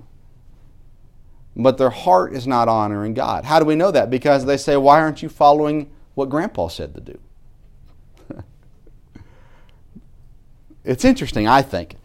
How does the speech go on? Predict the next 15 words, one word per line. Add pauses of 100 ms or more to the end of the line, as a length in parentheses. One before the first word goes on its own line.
(380)
because (440)
the
wrong
mindset
is
gonna
bring
the
wrong
questions.
So
the,
the
Pharisees
say,